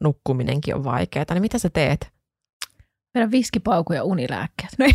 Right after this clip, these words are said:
Speaker 1: No. <laughs> Koko ajan, koko ajan niinku kamalampaa suuntaan. Neljä minuuttia aikaa, Paula.
Speaker 2: Ei kai, siis on niinku,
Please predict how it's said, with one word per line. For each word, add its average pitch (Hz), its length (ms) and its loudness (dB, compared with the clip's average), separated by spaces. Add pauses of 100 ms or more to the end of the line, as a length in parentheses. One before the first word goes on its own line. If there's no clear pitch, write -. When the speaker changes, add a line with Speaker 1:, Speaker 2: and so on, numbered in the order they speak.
Speaker 1:
No. 247 140 6
<laughs> - 680 0 (1200)
Koko 185 240 2
ajan, 135 160 4 (460)
koko 208 300 4
ajan 135 320 4
niinku 165 200 4 (760)
kamalampaa 156 800 4
suuntaan. - 600 0 (400)
Neljä 165 480 4
minuuttia 156 840 4
aikaa, 156 420 6
Paula. 156 440 6 (440)
Speaker 2:
Ei 131 220 0
kai, - 220 -2
siis 180 220 2
on 160 160 2 (100)
niinku, 185 380 2